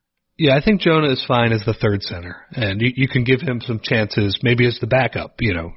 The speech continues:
during those games, but y-, you need a, a more reliable player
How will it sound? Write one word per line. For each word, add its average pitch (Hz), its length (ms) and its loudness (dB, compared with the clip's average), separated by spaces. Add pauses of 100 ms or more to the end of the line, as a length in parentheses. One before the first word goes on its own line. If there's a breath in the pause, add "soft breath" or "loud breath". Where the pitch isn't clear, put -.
during 98 240 -2
those 90 180 -8
games, 90 400 -10 (140)
but 92 340 -8 (500)
y-, - 140 -16
you 120 220 -2
need 127 260 4
a, 117 60 2
a 110 240 -6
more 107 260 0
reliable 95 540 -4
player 90 500 -10